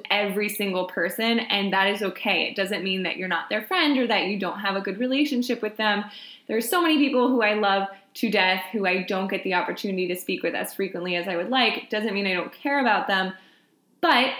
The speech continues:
think of your handful of friends that you do want to keep in touch with on a regular basis, and that's what we really mean when we say keeping these long-distance friendships strong.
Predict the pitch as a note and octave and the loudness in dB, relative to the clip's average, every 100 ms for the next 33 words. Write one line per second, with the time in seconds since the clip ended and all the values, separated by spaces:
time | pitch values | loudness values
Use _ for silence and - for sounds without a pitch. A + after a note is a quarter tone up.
0 | - _ _ - C#4 D4+ C#4+ C#4 C4+ - | -12 _ _ 0 2 4 2 2 0 -2
1 | A#3+ C4+ C4+ C4 B3 A#3+ A#3 A3+ G#3+ G#3 | 2 4 4 2 2 2 0 0 2 2
2 | G#3 F#3+ G3+ G3+ F3+ _ _ _ _ - | 0 -2 -2 -6 -8 _ _ _ _ 2
3 | A#3 C4 B3 G#3+ G#3 G#3 F3+ - G#3 G3 | 6 6 4 2 2 0 0 -2 0 2
4 | G3 F3 - - A3 G3+ G#3 F3+ G3 G3+ | 2 0 -6 -4 -2 -2 -2 -2 -2 -2
5 | F#3 F3+ F3 F#3 F3+ A#3+ B3 A#3 F#3 F#3 | 0 0 0 0 0 0 0 2 0 -2
6 | F#3+ G3 F3+ - _ _ _ _ _ _ | -4 -4 -4 -10 _ _ _ _ _ _
7 | G3+ F#3+ F#3 - - - _ _ _ _ | 0 2 2 0 -8 -12 _ _ _ _
8 | _ _ _ _ G3+ F#3 F#3+ E3+ - - | _ _ _ _ -10 -2 2 2 0 -8
9 | - _ F#3+ G3+ G3 G#3 G3+ F#3+ F#3 F3+ | -16 _ -6 -2 2 2 2 0 0 -2
10 | F3+ F3 F3 E3+ - G#3+ F#3+ F3+ E3+ F3+ | -2 -2 0 -2 -4 -4 -2 -2 -2 -2
11 | E3+ E3+ F3 E3 - D#3+ - - - - | -2 -4 -6 -10 -8 -8 -8 -10 -10 -10
12 | - | -10